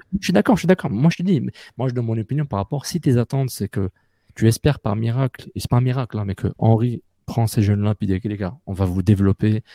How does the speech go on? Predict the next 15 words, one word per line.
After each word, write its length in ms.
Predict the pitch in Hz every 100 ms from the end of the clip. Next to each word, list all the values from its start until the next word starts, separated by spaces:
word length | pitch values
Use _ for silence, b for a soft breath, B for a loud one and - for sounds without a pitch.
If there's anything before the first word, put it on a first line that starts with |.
| B -
on 80 | 95
va 80 |
faire 180 | 95 104
un 80 | 98
jeu 140 | 92
léché, 480 | 95 95 - 107 107
il 200 | - - -
n'y 40 |
a 20 |
pas 100 | 92
de 80 | 110
relégation, 480 | 110 101 101 95 117
on 60 | 95
s'en 160 | -
fout, 360 | 90 - 113